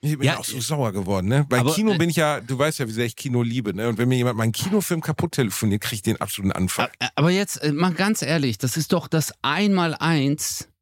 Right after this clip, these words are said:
Speaker 2: des Anstands, Alter. Also, das versteh ich nicht. Also, ähm, äh, wenn jemand normal telefoniert im Zug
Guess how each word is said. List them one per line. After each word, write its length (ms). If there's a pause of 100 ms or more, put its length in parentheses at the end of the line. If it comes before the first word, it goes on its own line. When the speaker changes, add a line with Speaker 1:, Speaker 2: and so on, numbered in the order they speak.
(100)
Speaker 2:
des 160
Anstands, 640
Alter. 400
Also, 300 (320)
das 180
versteh 380
ich 160
nicht. 300
Also, 360 (720)
ähm, 380 (300)
äh, 140 (600)
wenn 240
jemand 360
normal 440
telefoniert 680
im 180
Zug 520